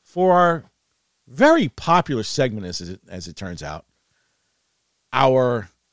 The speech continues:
Don't Be That Guy. Now, this week's Don't Be That Guy goes out to the egotistical asshats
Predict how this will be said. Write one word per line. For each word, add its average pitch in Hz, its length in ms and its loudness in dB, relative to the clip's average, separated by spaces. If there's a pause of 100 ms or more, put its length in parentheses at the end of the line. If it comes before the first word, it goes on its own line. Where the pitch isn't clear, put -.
(340)
Don't 170 380 4
Be 92 560 2 (340)
That 156 320 2
Guy. 107 300 2 (1400)
Now, 165 300 0 (1040)
this 359 280 4
week's 156 320 0
Don't 170 420 0
Be 196 200 2
That 156 240 2
Guy - 340 2 (840)
goes 185 280 6
out 143 400 2 (960)
to - 80 0
the 180 160 0 (100)
egotistical 226 880 2 (120)
asshats - 800 2